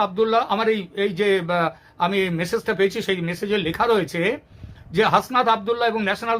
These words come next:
সিটিজেন্স পার্টির অন্যান্য নেতারা সেনাবাহিনীর ওপর রাজনৈতিক পরিবেশে, মানে, এই সরকারের ওপরে হস্তক্ষেপের অভিযোগ করেছেন এবং এই হস্তক্ষেপ যে অভিযোগ, সেই পরিপ্রেক্ষিতে সেনাবাহিনীর ভূমিকা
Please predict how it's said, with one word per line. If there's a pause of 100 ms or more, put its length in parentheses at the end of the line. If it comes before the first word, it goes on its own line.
সিটিজেন্স
পার্টির
অন্যান্য (100)
নেতারা (460)
সেনাবাহিনীর
ওপর (680)
রাজনৈতিক (280)
পরিবেশে, (400)
মানে,
এই (100)
সরকারের
ওপরে (360)
হস্তক্ষেপের (380)
অভিযোগ (100)
করেছেন (360)
এবং (100)
এই (100)
হস্তক্ষেপ (1040)
যে (140)
অভিযোগ, (140)
সেই
পরিপ্রেক্ষিতে
সেনাবাহিনীর
ভূমিকা